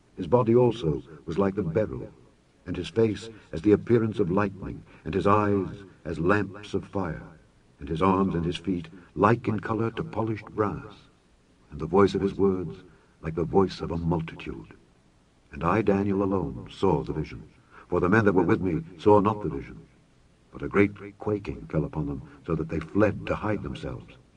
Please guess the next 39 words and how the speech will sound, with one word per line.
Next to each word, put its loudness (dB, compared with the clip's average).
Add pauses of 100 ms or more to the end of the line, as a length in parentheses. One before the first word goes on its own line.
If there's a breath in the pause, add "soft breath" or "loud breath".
(320)
Therefore 6 (160 loud breath)
I 10
was 6
left 2
alone 4
and 2
saw 2
this -2
great 2
vision, -2 (220 loud breath)
and 0
there 8
remained 6
no 6
strength 0
in -4
me, -8 (260 loud breath)
for 0
my 2
comeliness 4
was 0
turned 2
in 2
me 0 (240 loud breath)
into -2
corruption, 2 (260)
and -6
I 2
retained 2
no 4
strength. -6 (720)
Yet 8 (180)
heard 12
I 8
the 6
voice 8
of 2
his 2
words. 0